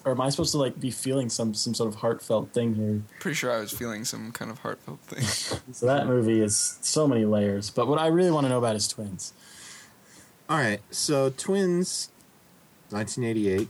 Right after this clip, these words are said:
Speaker 3: Ivan Reitman movie. Um, it all starts in a laboratory. Now, do you remember a few podcasts ago how we talked about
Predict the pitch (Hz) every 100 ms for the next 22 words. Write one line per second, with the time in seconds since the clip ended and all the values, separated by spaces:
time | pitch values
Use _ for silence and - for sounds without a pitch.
0 | - 101 101 101 95 90 104 101 95 101
1 | 123 - - - - - - 95 95 95
2 | 95 95 - - - - - - _ -
3 | - - 104 117 156 165 - 147 120 120
4 | - - - - - - _ - - 104
5 | 101 107 107 87 80 87 78 - - -
6 | - - 117 107 107 120 139 147 156 156
7 | 147 165 143 147 135 139 117 - 110 107
8 | 101 98 104 101 101 104 101 - 101 95
9 | 92 -